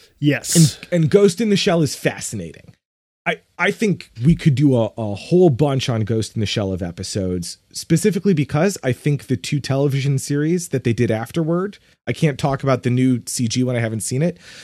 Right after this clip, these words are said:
Speaker 2: but Standalone Complex one and two are quite good, I think.
Speaker 1: Mm-hmm.
Speaker 2: However, that's a big commitment.
Speaker 1: Right. Yeah.
Speaker 2: Uh,
Speaker 1: Uh,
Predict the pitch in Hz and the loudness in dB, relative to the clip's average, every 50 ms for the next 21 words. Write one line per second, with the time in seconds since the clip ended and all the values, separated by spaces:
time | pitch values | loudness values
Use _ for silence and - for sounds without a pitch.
0 | - - _ - 143 131 - - - - 180 175 170 165 165 160 151 - - 151 | -20 -8 _ 0 0 0 0 -2 -2 0 2 4 6 6 6 4 4 2 0 -2
1 | 151 151 - 151 135 127 - - 123 127 135 135 135 127 127 - - 143 127 117 | -4 -2 -2 -2 -4 -4 -4 -4 -2 0 0 2 2 0 0 0 0 0 0 0
2 | 110 - - 127 110 - - - 78 65 - - _ _ _ - 98 - 170 127 | -2 -2 -4 -4 -4 -4 -4 -8 -10 -10 -12 -20 _ _ _ -12 -4 -2 0 0
3 | 143 143 120 107 101 - - - - - - - 139 143 135 131 139 123 127 120 | 2 0 -2 -4 -8 -12 -18 -20 -20 -6 0 2 4 4 4 4 4 2 2 2
4 | - 120 101 127 110 110 - 110 113 - - 117 120 117 - - - - - _ | 0 0 0 0 0 0 -2 -6 -6 -6 -6 -8 -10 -8 -10 -12 -14 -16 -20 _
5 | _ - - - - - - - - - _ - 170 165 170 156 131 123 117 - | _ -20 -20 -20 -20 -20 -20 -20 -20 -20 _ -2 2 4 4 4 4 2 0 -2
6 | - - - - - - - - - - 180 170 147 127 107 - - 165 165 - | -4 -6 -6 -8 -10 -14 -16 -12 -2 2 2 2 2 0 -4 -8 -8 -8 -8 -8
7 | 180 170 147 147 | -8 -10 -10 -4